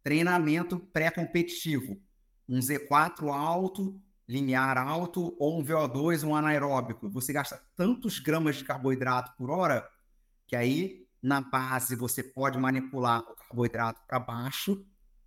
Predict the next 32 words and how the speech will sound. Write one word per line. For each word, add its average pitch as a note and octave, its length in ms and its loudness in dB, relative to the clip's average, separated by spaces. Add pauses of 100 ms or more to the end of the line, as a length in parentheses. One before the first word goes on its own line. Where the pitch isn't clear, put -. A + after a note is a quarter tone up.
e C3 80 0
a C#3 60 6
gordura C#3+ 420 2
pra D#3+ 160 0
cima. C3 460 2 (920)
Aí B2+ 380 0
indo D3+ 200 2
pra E3 140 2
perda D#3+ 320 0
de F#3 60 0
peso. E3 460 2 (1080)
Assumindo D3 680 2
que A#3 100 2
a G#3 40 0
pessoa F3+ 540 0
precisa F3 320 -2
ter F3 160 -2
uma E3+ 160 0
perda E3 320 -2
de E3+ 80 -2
peso, C#3 480 0 (760)
se - 180 -2
eu D3+ 140 2
diminuir E3 460 2
o G3 60 0
carboidrato F3 880 0 (360)
e B2+ 80 0
não D3+ 240 2
inserir F3 400 2
gordura C3 840 -2 (200)
na A#2 100 -2
dieta, C3+ 580 0